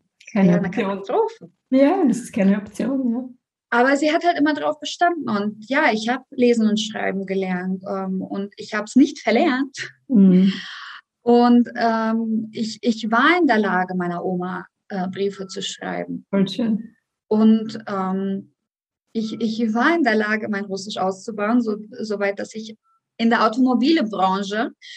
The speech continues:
Speaker 2: über, äh, Kraftstoffverteiler gesprochen habe und das auf Russisch.
Speaker 1: Sehr cool. Genau das, was du sagst, dieses, wovon ich immer rede, man weiß nicht, was im Leben kommt und wohin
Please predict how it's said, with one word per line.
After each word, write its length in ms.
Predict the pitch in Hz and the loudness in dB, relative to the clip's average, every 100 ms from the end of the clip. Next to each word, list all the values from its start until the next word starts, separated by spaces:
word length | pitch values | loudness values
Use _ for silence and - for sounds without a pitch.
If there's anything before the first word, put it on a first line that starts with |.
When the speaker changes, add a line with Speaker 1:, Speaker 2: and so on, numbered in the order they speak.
| - 226 | -16 -2
Speaker 2:
über, 260 | 240 226 | 2 2
äh, 280 | 233 240 233 | 2 2 0
Kraftstoffverteiler 840 | 233 302 - 226 226 208 220 214 226 | -4 -8 -6 -6 -6 -2 0 2 4
gesprochen 460 | 240 - 202 220 233 | 2 0 -2 -2 0
habe 300 | 233 254 285 | 0 0 2
und 140 | 277 | 2
das 140 | 277 - | 2 -2
auf 140 | - - | -8 -8
Russisch. 540 | - 403 - - - - _ - | -8 -4 0 -2 -2 -14 _ -2
Speaker 1:
Sehr 280 | 196 175 - | 0 0 0
cool. 340 | 190 180 - - - - - _ 160 - | 0 0 -4 -18 -20 -20 -20 _ -20 -16
Genau 720 | 160 202 - 233 226 220 226 | -8 -8 0 2 4 4 4
das, 240 | 226 226 | 2 2
was 140 | 220 214 | -2 0
du 100 | 220 | 0
sagst, 460 | - 202 202 - | 2 2 2 0
dieses, 460 | 214 196 208 196 - _ _ _ _ - | 0 2 2 2 -4 _ _ _ _ -4
wovon 340 | 220 202 196 | -2 4 4
ich 260 | 196 - - | 4 2 -2
immer 340 | 233 226 214 | 2 4 4
rede, 420 | 202 190 196 185 | 2 4 4 4
man 300 | 185 180 180 | 4 4 4
weiß 240 | 175 190 220 | 4 2 0
nicht, 200 | 247 - | 0 0
was 140 | 226 | 0
im 120 | 233 | 2
Leben 280 | 214 208 208 | 2 4 2
kommt 520 | 202 196 185 185 185 | 4 4 6 4 2
und 280 | 185 190 180 - | 2 4 4 2
wohin 800 | 170 180 202 208 208 196 - | 2 4 4 4 4 2 0